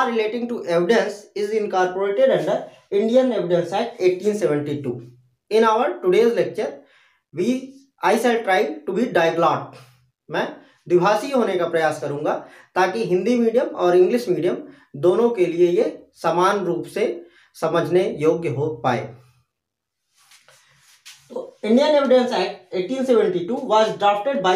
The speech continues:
Sir James Stephen। ये भारतीय साक्ष्य अधिनियम एटीन सेवेंटी टू का प्रारूप तैयार किया गया था सर जेम्स स्टीफन द्वारा। The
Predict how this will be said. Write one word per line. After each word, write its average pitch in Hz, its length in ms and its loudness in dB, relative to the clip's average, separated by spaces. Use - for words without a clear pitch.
Sir 247 220 -2
James 226 300 0
Stephen। 160 540 -2
ये 214 180 2
भारतीय 180 480 -2
साक्ष्य 185 380 -2
अधिनियम 147 400 -4
एटीन 175 360 -4
सेवेंटी 147 400 -4
टू 202 400 2
का 202 100 2
प्रारूप 202 580 2
तैयार 185 400 2
किया 160 200 -2
गया 147 280 -4
था 240 100 -2
सर 240 380 0
जेम्स 214 340 0
स्टीफन 160 520 -4
द्वारा। 113 400 -10
The 185 120 0